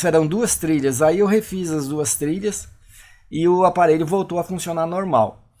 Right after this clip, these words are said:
Então, como eu já tinha trocado esses capacitores, já tava com a placa, né,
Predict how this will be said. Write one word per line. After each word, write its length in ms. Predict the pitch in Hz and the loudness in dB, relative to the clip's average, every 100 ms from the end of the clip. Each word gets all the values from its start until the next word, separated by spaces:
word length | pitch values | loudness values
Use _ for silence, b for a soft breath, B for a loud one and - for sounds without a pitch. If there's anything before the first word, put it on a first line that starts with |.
| b b b b | b b b b
Então, 180 | - 254 | 4 4
como 220 | 240 269 | 4 0
eu 60 | 254 | 2
já 140 | 220 | 2
tinha 320 | - 165 156 | 2 -2 -4
trocado 440 | 143 160 143 131 127 | -2 -4 2 0 0
esses 240 | 123 139 | -4 -4
capacitores, 760 | - 143 139 131 - 127 143 120 | -2 -2 -2 -6 -6 -4 -2 -2
já 120 | 123 | -2
tava 220 | 139 139 | -2 -4
com 100 | 139 | -2
a 80 | 135 | -4
placa, 680 | 127 131 131 135 113 117 123 | 0 0 0 -4 -6 -8 -12
né, 380 | 113 123 117 | -8 -6 -6